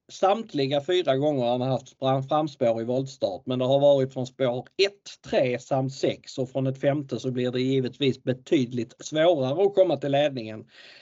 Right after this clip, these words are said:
Han är väl kanske bäst i spets med tanke på att han springer och bryter och inte helt lätt att köra i ryggar och ute i spåren. Men, eh, han har väldigt hög kapacitet och man hör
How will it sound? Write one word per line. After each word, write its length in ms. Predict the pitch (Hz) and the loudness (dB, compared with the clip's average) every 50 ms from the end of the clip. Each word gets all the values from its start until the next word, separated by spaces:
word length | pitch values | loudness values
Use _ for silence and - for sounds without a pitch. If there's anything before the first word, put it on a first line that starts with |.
| - _ _ | -20 _ _
Han 260 | - 147 151 147 151 | 0 0 2 2 0
är 520 | 156 165 151 147 139 135 127 127 127 127 - _ _ _ _ _ - | 0 2 4 4 4 4 2 -2 -4 -8 -10 _ _ _ _ _ -12
väl 380 | 165 147 151 147 147 147 147 139 _ _ _ _ _ _ _ - | -6 -2 0 0 0 0 -4 -8 _ _ _ _ _ _ _ -12
kanske 460 | - 185 185 240 247 175 - - 147 | -6 -4 -2 -2 -2 -4 -2 -2 0
bäst 340 | 156 208 - 135 - - - | 2 2 0 0 -2 -6 -6
i 60 | 156 | -6
spets 420 | 135 - - 156 113 - - - - | -4 0 0 -2 -2 -2 -8 -10 -8
med 140 | 139 139 | -6 -2
tanke 300 | 135 151 139 131 131 143 | 0 0 0 0 -2 -4
på 100 | 135 139 | -4 -4
att 100 | 131 131 | -4 -4
han 140 | - 139 135 | -4 -6 -6
springer 400 | 135 - 147 139 131 127 131 123 | -4 -4 -2 -2 0 0 -2 -2
och 120 | 131 139 135 | -2 0 0
bryter 480 | 139 151 131 107 104 101 - - 113 | 2 2 2 2 0 -2 -8 -8 -6
och 80 | 117 131 | -2 -2
inte 200 | 135 131 127 117 | -2 0 0 2
helt 260 | 120 143 131 107 113 | 4 4 2 2 2
lätt 320 | 131 135 120 - _ - | 0 0 0 0 _ -6
att 100 | 127 120 | -6 -4
köra 640 | - - 135 135 143 143 123 113 110 107 107 110 113 117 | 0 2 4 6 6 4 4 0 -4 -4 -2 -4 -4 -4
i 260 | 113 110 107 110 113 | -4 -4 -6 -6 -4
ryggar 460 | - 147 139 135 131 127 120 107 107 | -2 -2 -2 -2 -2 -2 -4 -4 -2
och 180 | 107 107 - - | -4 -6 -2 0
ute 280 | 120 117 113 117 - 127 | 0 0 0 0 0 0
i 60 | 123 | 0
spåren. 640 | - - 196 160 117 104 107 101 101 110 110 113 120 | 0 2 2 2 2 2 -2 -4 -4 -6 -4 -4 -2
Men, 380 | 127 131 127 120 117 120 120 120 | -2 0 0 -2 -2 -2 -2 -2
eh, 220 | 120 117 117 113 - - - - _ - | 0 0 -2 -2 -4 -8 -20 -20 _ -6
han 220 | - 131 131 131 | -4 -2 0 2
har 340 | 127 127 127 123 123 123 123 | 2 2 2 0 -2 -2 -2
väldigt 560 | 156 160 156 156 151 147 147 170 170 147 - | 0 2 2 2 0 0 2 0 0 2 4
hög 220 | 165 147 131 - | 4 4 4 2
kapacitet 840 | - 143 123 - 135 127 - 147 135 135 156 139 117 104 - - - | 0 -4 -2 -2 -4 -6 -4 -6 -4 0 0 0 0 -2 -6 -8 -8
och 60 | 127 | -6
man 180 | 123 135 131 131 | -4 -4 -2 0
hör 280 | 147 156 135 120 110 | 2 2 2 0 -2